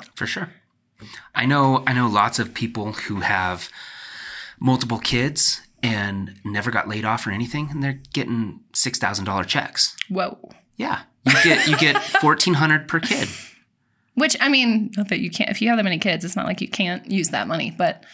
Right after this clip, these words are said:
Speaker 1: You, uh,
Speaker 2: yeah.
Speaker 1: th-, see, and I could, I could go at it from either direction. Like, I think, I think it's easier for them to just give it to everybody 'cause they don't have to check anything. It's just like, "Here's the fucking money."
Speaker 2: But it's only getting
Speaker 1: Put it
Speaker 2: to
Speaker 1: in
Speaker 2: people
Speaker 1: Bitcoin.
Speaker 2: who it's easy to get to.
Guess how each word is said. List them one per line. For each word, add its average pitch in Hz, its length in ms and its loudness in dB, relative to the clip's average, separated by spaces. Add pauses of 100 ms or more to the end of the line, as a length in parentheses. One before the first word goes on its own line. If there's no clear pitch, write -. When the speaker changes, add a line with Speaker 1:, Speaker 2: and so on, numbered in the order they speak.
(200)
Speaker 1:
You, 156 120 -2 (100)
uh, 110 100 0 (100)
Speaker 2:
yeah. - 200 -4
Speaker 1:
th-, 131 200 -10 (120)
see, 170 300 0 (380)
and 151 160 0
I 156 60 2
could, 151 260 -4
I 139 80 0
could 135 160 -6
go 123 440 -2 (160)
at 110 180 0
it - 160 -6
from 107 160 -2
either 98 200 -2
direction. 87 600 -2
Like, 104 280 -4 (200)
I 107 60 -2
think, 170 580 0 (720)
I - 40 -4
think 175 140 0
it's - 180 0
easier 117 300 0
for 120 120 -4
them 101 160 -2
to 98 80 -4
just - 280 -2
give 95 160 -2
it - 80 -4
to - 60 -2
everybody 87 520 -2
'cause - 140 -4
they 104 80 -2
don't 98 120 0
have - 160 -2
to 82 60 -10
check - 300 -2
anything. 135 520 -2
It's - 140 0
just - 160 4
like, 85 140 -4
"Here's 117 240 -2
the - 80 -6
fucking 117 240 -2
money." 104 380 -2 (840)
Speaker 2:
But 233 100 2
it's 220 120 -2
only 220 200 2
getting 202 160 2
Speaker 1:
Put 165 80 4
it 160 60 6
Speaker 2:
to 151 80 6
Speaker 1:
in 139 100 4
Speaker 2:
people 139 300 4
Speaker 1:
Bitcoin. 127 260 4
Speaker 2:
who 202 200 0
it's 190 200 0
easy 202 260 2
to 170 60 -4
get 202 240 -2
to. - 320 -8